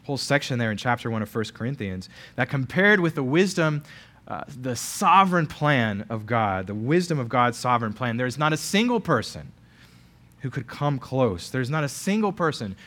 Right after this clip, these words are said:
who is wise on this earth. We could in no way come up with something remotely close to the wisdom of God, which verse thirty of that passage tells us is Christ who brings salvation. The wisdom of God is the work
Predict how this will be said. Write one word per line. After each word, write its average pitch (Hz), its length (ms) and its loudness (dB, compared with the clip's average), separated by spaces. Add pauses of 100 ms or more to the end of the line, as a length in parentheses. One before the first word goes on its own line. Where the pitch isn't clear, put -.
(120)
who 139 140 0
is 120 120 -2
wise 120 680 4 (260)
on 117 160 -2
this 107 220 -4
earth. 104 320 -6
We 151 140 2
could 185 200 0
in 156 160 2
no 196 200 6
way 180 280 6
come 160 280 0
up 151 120 2
with 135 160 -2
something 131 600 -2 (220)
remotely 139 400 2
close 135 400 0
to 127 100 -4
the 113 80 -2
wisdom 117 380 -2
of 101 80 -8
God, 98 340 0 (440)
which 151 200 0
verse 180 300 2
thirty 190 340 4
of 131 100 2
that 135 180 2
passage 147 420 0
tells 185 360 4
us 131 300 -2 (480)
is 180 200 4
Christ - 680 2
who 175 200 2
brings 156 360 2
salvation. 160 680 0 (200)
The 135 100 0
wisdom 202 420 4
of 147 120 0
God 180 300 6
is 135 200 -4
the 151 80 2
work 160 480 2